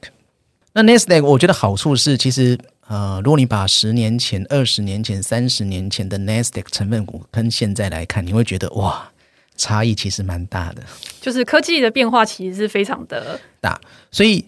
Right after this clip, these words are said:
Speaker 1: 你买单一的科技公司，你的风险来自于说，其实你不太知道五年后、十年后它还在不在。其实二-，二十年前 Nasdaq 最大的这个成分股是叫做 Intel，那你现在可能很瞧不起它了，你觉得，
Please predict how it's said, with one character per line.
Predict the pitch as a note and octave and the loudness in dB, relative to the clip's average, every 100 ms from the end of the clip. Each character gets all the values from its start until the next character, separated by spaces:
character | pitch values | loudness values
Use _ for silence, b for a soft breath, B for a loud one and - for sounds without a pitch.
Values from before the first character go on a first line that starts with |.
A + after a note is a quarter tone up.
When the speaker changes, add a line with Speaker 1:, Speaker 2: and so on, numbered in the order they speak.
| - | 2
Speaker 1:
你 | F3 | 4
买 | G3 B2+ | 6 4
单 | E3+ E3 | 4 4
一 | E3+ | 6
的 | D#3+ | 4
科 | - D#3 | 4 4
技 | D#3+ D#3 | 4 4
公 | B2+ B2+ | 4 4
司， | - | 4
你 | B2+ | 2
的 | G#2 | 2
风 | - C#3 | 2 2
险 | C3+ G#2+ | 4 2
来 | F#2+ | 2
自 | G2 - | 0 0
于 | G#2+ | 0
说， | F#2+ G#2+ | 0 -2
其 | - | -2
实 | A2+ | -2
你 | F#2 | -4
不 | - | -2
太 | G#2 | -4
知 | F#2+ | -2
道 | F#2+ G2+ | -4 -4
五 | F#2+ | -4
年 | F2 | -2
后、 | A#2 | -2
十 | G#2 - | -2 -2
年 | F2 | -6
后 | F2+ F#2 | -4 -4
它 | |
还 | F#2+ F2+ | -4 -6
在 | F2+ | -8
不 | F2 | -10
在。 | G2 - - | -14 -18 -16
其 | - E3 | -2 2
实 | |
二-， | F#3+ E3 A#2+ - | 4 4 4 4
二 | E3+ | 6
十 | C#3 | 6
年 | A#2 A#2 | 2 0
前 | A#2 | 0
Nasdaq | A2 B2 - G2 | 0 0 0 -4
最 | G#2 B2 G2+ | -2 -2 0
大 | G#2 E2+ | 0 -2
的 | D2 B1+ - _ _ _ | -6 -16 -20 _ _ _
这 | - | -10
个 | F#2+ F2+ E2+ | -8 -8 -8
成 | - G2 | -6 -4
分 | G#2 G#2+ | -2 -4
股 | E2+ | -4
是 | - F2+ | -6 -6
叫 | - F2 | -4 -6
做 | - - - | -8 -12 -12
Intel， | G2 G2 - - - _ _ _ _ - | -14 -14 -14 -14 -18 _ _ _ _ 0
那 | F3 | 4
你 | B2+ | 6
现 | F3 | 4
在 | |
可 | C3 | 4
能 | A2 | 0
很 | G#2 | 0
瞧 | A2 | 0
不 | A2 | -2
起 | - | -4
它 | F2 G2 G2 | -4 -2 -2
了， | |
你 | A#2 | -2
觉 | |
得， | C#3+ | -2